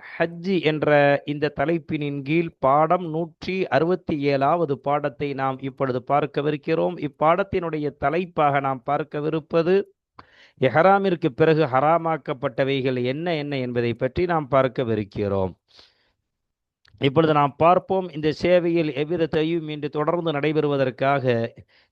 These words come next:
துஆ செய்யுங்கள். இன்னும் நமது ரகீப் கல்வி அறக்கட்டளைக்கு ஆதரவு தாருங்கள். நமது ரகீப் கல்வி அறக்கட்டளையினுடைய பேங்க் அக்கவுண்ட்ஸ் இங்கே கொடுக்கப்பட்டிருக்கின்றன.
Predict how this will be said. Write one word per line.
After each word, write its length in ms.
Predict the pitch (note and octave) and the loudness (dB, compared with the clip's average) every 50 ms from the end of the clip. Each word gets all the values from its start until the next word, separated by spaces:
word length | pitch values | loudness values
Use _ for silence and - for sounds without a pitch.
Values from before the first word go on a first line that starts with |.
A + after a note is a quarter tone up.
| _ B2+ | _ -4
துஆ 300 | B2 C#3+ C3+ C#3 E3 F3+ | -2 -2 0 0 0 -2
செய்யுங்கள். 560 | F3+ - - E3 D#3+ E3 E3 E3 F3+ F#3 F#3 | -2 -4 -6 -8 -8 -6 -4 -2 0 -2 0
இன்னும் 200 | D3 D3 D3+ D3 | -2 -6 -6 -6
நமது 260 | C#3+ C#3 C#3 C3+ C3+ C3 | -6 -4 -2 -2 0 0
ரகீப் 360 | C3 - - F3 F3+ F3 _ _ | -2 -2 -2 -2 -4 -4 _ _
கல்வி 280 | - D#3 E3+ E3+ F3 | 0 0 2 2 4
அறக்கட்டளைக்கு 640 | D#3+ D3 C#3+ C#3 - D3+ C3+ - C#3 C3+ C3+ A#2+ - | 4 4 2 2 -2 -6 -6 -6 -4 -4 -4 -4 -2
ஆதரவு 360 | B2 C3 D3 D#3 D#3 D#3 D#3 D3+ | 0 2 2 2 2 2 2 2
தாருங்கள். 480 | D#3 D#3 E3 E3 E3 D#3+ F3 F#3 E3+ | 4 4 4 2 0 0 -2 -4 -2
நமது 260 | D3+ C#3+ C#3+ C#3 C3+ | -4 -4 -4 -2 -2
ரகீப் 340 | C#3 C#3 - - F3+ E3 D3+ - | -2 -2 -2 -4 -8 -8 -8 -4
கல்வி 260 | - D#3 E3 E3 E3+ | -2 -2 0 0 0
அறக்கட்டளையினுடைய 840 | D#3+ D3+ D#3 D3 - D3+ C3 D#3+ D3+ C#3+ C#3+ C#3 C3+ C#3 C3+ C3+ C3 | 0 0 0 -2 -2 -4 -4 -2 -4 -2 -2 -4 -4 -4 -4 -4 -4
பேங்க் 320 | A#2+ A#2+ C#3 D#3 E3 D#3+ D#3+ | -2 -2 -2 -2 -2 -4 -4
அக்கவுண்ட்ஸ் 420 | C3+ C#3 - E3 E3+ F3+ E3+ - | -4 -2 0 -2 -2 -2 -6 -10
இங்கே 360 | - D3+ D3 C#3 C#3 C3+ B2+ - | -10 -10 -6 -2 0 0 0 0
கொடுக்கப்பட்டிருக்கின்றன. 1080 | - C#3+ D3+ D3 - D#3 C3 - D3 C3+ E3+ E3+ E3 - - F3 F3 F#3 F3+ F#3 F#3 | 0 -2 -2 0 -2 -2 -2 -2 0 2 2 2 2 0 -2 -2 -2 0 -2 -2 -2